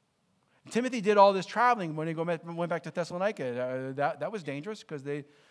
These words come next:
like, "Oh, you were with Paul. We're gonna get you instead." You know, we all know that people are kinda like that. You know, you, they, you can't get the person you're after, you're going after somebody else.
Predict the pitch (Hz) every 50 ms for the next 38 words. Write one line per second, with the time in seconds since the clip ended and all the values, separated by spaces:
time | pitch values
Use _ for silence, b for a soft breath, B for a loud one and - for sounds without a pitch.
0 | b b b 156 147 139 - - 175 160 165 165 165 190 196 190 175 165 151 -
1 | - - 254 247 147 127 127 139 139 139 131 135 139 - 143 170 220 202 135 113
2 | - - - 202 185 151 117 107 - - - _ _ _ _ _ _ _ _ _
3 | _ - - - _ _ _ _ _ _ b b b b b b _ _ - -
4 | - - - _ _ _ _ _ - 151 190 196 180 180 226 233 180 - - -
5 | - 147 139 - 131 120 113 - 151 131 110 113 156 170 160 - 120 104 101 90
6 | 82 123 117 113 117 120 123 131 139 139 120 143 135 135 123 139 135 - - 165
7 | 135 - 180 175 - 151 - 170 156 - 165 147 139 139 151 160 - 170 139 123
8 | 131 135 127 - - 107 - 123 107 107 107 113 131 127 - - - - - -